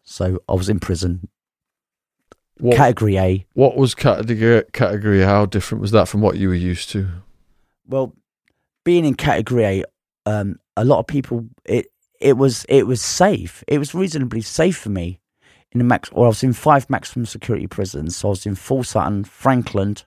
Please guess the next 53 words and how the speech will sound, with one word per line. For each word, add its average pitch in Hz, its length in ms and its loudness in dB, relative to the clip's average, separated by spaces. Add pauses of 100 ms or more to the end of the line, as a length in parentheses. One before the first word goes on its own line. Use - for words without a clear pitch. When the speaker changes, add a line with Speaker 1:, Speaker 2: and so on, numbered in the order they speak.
(120)
Speaker 1:
Long 123 260 0
Lartin, 101 440 0 (340)
Whitemoor, 101 640 0
and 92 260 -4
Monster 104 360 -2
Mansion, 101 480 -4 (140)
Wakefield. 73 640 -8 (520)
So 98 280 -2
I'd, 95 140 -2 (120)
I, 107 220 -2 (120)
I, 98 80 -2
so 107 220 -2
I 107 40 2
did 131 160 0
all 156 120 2
them 101 180 -2
jails. 78 540 -4 (320)
So 95 260 -4
in 120 200 -2
there 110 180 0
with, 98 120 -4
like, 107 180 0
say, 117 160 0
with 95 120 -2
the - 140 -8
I 98 160 2
R 95 140 2
A, 98 280 0 (100)
the 90 100 -6
U 104 180 2
D 101 220 0
A, 104 180 0 (120)
the - 80 -6
U 101 200 0
D 92 260 -2
F, - 240 -8
the 87 80 -16
P 117 220 0
L 101 160 2
O, 87 220 -2
the - 120 -16
P - 160 -4
L 92 120 0
A, 85 180 -2 (300)
Al 135 200 4
Qaeda 120 600 -2
hadn't 110 220 -4
been 98 140 -4
heard 107 280 0
of 87 160 -6
at - 120 -8
that - 180 -6
time. 87 540 -8